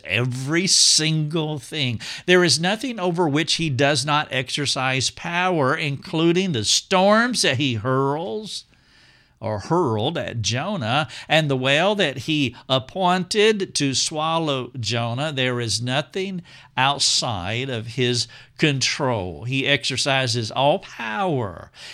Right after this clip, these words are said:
If he were not in control of everything at every moment, he would cease to be God. Nothing can thwart his plans for us, not even our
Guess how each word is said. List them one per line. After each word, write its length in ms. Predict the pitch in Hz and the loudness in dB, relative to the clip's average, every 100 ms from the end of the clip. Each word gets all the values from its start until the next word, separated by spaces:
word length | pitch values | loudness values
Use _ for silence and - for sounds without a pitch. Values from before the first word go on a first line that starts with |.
| - | -2
If 180 | 175 170 | 0 0
he 180 | 214 269 | 0 0
were 240 | 240 175 | 2 0
not 380 | 143 147 139 135 | 2 0 0 -2
in 220 | 139 165 | -4 -4
control 720 | - 196 - 135 113 120 156 | -6 -4 -4 -2 -2 -2 -2
of 100 | 127 | -2
everything 760 | 135 131 151 202 170 123 131 143 | -2 -2 0 -2 -2 -2 0 -2
at 140 | 143 | -2
every 400 | 135 143 170 196 | 0 0 2 2
moment, 520 | 202 165 139 123 151 | 2 0 -2 -4 -4
he 140 | 135 165 | 0 0
would 240 | 143 123 | 2 2
cease 480 | - - 196 202 - | 2 2 2 0 0
to 160 | - 185 | 0 0
be 180 | 170 175 | 2 2
God. 680 | 175 170 151 117 82 73 _ _ _ _ _ _ _ _ _ - | 2 2 2 0 -4 -12 _ _ _ _ _ _ _ _ _ -10
Nothing 800 | 123 135 143 170 - 101 104 - - _ - - - | -4 0 2 0 -2 -6 -6 -10 -14 _ -20 -20 0
can 200 | 156 143 | 2 2
thwart 440 | - 151 165 175 | 0 0 2 2
his 260 | 143 139 - | 0 0 -2
plans 720 | - 151 123 95 92 151 - | -6 -4 -2 0 -2 -2 -4
for 260 | - 185 - | -2 -2 0
us, 680 | 165 120 127 170 - - - _ _ _ _ _ | 2 4 4 6 6 4 -4 _ _ _ _ _
not 260 | 131 143 135 | -2 0 2
even 640 | 156 220 147 92 104 139 - | 0 0 0 0 -2 -2 0
our 360 | 127 147 151 | 2 4 0